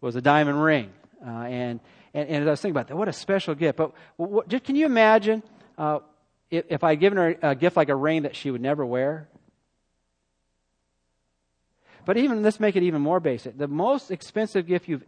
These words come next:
ever received, whether it be at birthday or Christmas or just some expression that someone gave you, is the gift that you never use. Because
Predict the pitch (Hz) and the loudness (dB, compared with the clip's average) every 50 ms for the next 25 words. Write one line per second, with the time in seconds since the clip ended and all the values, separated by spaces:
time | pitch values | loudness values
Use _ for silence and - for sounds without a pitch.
0 | - - 175 202 208 226 233 226 220 214 175 160 151 - - - - 190 180 156 | -2 0 0 2 2 2 2 2 2 0 -4 -6 -8 -10 -12 -10 -6 -2 -2 -2
1 | 131 113 104 107 135 151 156 147 131 139 127 117 110 113 156 175 190 185 - - | -2 -2 -4 -4 -2 -2 -2 -2 0 -2 -2 -2 -2 -2 -2 -2 -2 -2 -4 -2
2 | 175 160 135 117 110 - - 185 185 - - 185 175 175 165 - 123 110 110 151 | -2 -2 -2 -2 -4 -6 -6 -6 -6 -6 -6 -8 -8 -8 -8 -8 -10 -6 -6 -6
3 | 160 - - - - - 156 156 160 135 - - - 156 151 - - 135 - - | -6 -6 -10 -12 -8 -6 -6 -4 -6 -8 -8 -4 -2 -2 -2 -2 -6 -10 -10 -8
4 | 151 151 143 139 127 135 139 143 131 113 107 - - - - - - _ _ _ | -8 -8 -8 -6 -4 -4 -4 -4 -4 -8 -10 -12 -16 -20 -20 -20 -20 _ _ _
5 | - 151 143 135 131 _ - 123 113 113 139 151 170 185 185 - _ _ - 131 | -8 -6 -6 -6 -8 _ -10 -10 -8 -6 -4 -2 -2 -2 -4 -6 _ _ -18 -16
6 | 107 117 110 110 107 113 123 131 127 127 120 110 104 104 101 95 90 - _ _ | -14 -14 -14 -12 -8 -6 -6 -6 -6 -8 -10 -10 -12 -12 -14 -16 -18 -20 _ _
7 | _ _ _ _ _ _ _ _ _ _ _ _ _ _ _ _ _ _ _ _ | _ _ _ _ _ _ _ _ _ _ _ _ _ _ _ _ _ _ _ _
8 | _ _ _ _ _ _ _ _ _ _ _ _ _ _ _ _ _ - _ _ | _ _ _ _ _ _ _ _ _ _ _ _ _ _ _ _ _ -20 _ _
9 | - 147 - 180 165 156 - | -16 -6 -2 0 0 0 -2